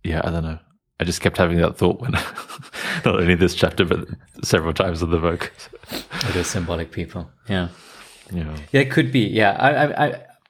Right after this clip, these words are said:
Speaker 2: I mean, I, for me, I, I then wonder, like, or is it me just not understanding it, right? Like,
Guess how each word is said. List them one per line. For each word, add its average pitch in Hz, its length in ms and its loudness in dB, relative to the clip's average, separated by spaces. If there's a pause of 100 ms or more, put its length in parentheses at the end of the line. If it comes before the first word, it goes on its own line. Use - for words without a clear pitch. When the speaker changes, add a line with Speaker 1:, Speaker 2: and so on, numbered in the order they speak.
(1000)
Speaker 2:
I 143 100 4
mean, 151 180 -2
I, 143 160 2
for 131 180 2
me, 131 180 8
I, 123 160 6
I 120 160 2
then 110 240 4
wonder, 107 380 4
like, 98 300 -2
or 110 140 4
is 107 140 4
it 120 100 6
me 101 140 4
just - 200 -4
not 98 120 2
understanding - 580 -4
it, - 200 -8
right? - 180 -6 (120)
Like, 107 240 -2